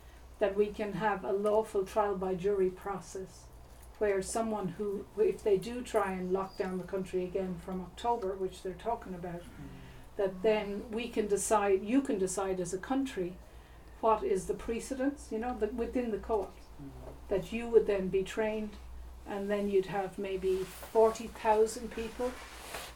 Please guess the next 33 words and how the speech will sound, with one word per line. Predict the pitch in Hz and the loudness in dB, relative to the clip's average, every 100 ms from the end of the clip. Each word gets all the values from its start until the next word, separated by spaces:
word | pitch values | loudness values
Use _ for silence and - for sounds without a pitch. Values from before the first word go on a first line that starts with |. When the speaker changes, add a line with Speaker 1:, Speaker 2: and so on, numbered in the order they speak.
| - - - | -16 -10 -2
Speaker 1:
in | 240 240 233 | 0 0 -2
co-ops | - 220 202 214 - - - - | 4 6 6 2 -2 -14 -14 -2
and | 254 269 269 | 6 8 8
your | 226 | 6
communities | 208 226 214 202 190 180 190 185 - | 2 0 0 0 -2 0 0 -2 -6
trained | - 226 226 220 220 | 0 2 2 -2 -2
in | 190 196 | -4 0
lawful | 196 196 - 202 | 2 0 -2 -4
trial | 185 202 185 | 0 0 2
by | 180 180 | 0 -2
jury. | 165 233 196 208 - - - - - | 0 2 2 0 -6 -18 -20 -20 -10
And | 254 202 | -4 0
then | 208 208 | 2 2
if | 196 | 0
we're | 202 | 0
putting | 240 220 202 | 0 0 -2
a | |
call | 190 - 240 233 | -6 2 6 6
out | 196 185 - | 4 0 -4
for | - 202 202 | -2 0 2
a, | 196 - - - - - | 0 -6 -12 -16 -14 -6
a | 214 | -4
real | 190 214 226 233 | 0 2 2 0
precedence | - 240 226 233 226 226 | -2 -8 -6 -6 -6 -8
case, | - 226 262 - - - - - - - - - - 220 | -4 -4 -4 -8 -16 -18 -20 -20 -20 -20 -20 -20 -16 2
that | 214 202 196 - - - - | 4 4 0 -10 -16 -18 -10
maybe | 214 202 202 202 190 | -2 0 2 0 0
five | - 220 214 214 | 6 6 6 2
thousand | 226 214 214 220 | 2 2 2 -4
people | 226 226 226 | -6 -2 -2
would | 220 220 | 0 0
turn | - 240 226 | -2 -2 -2
up, | 269 | -4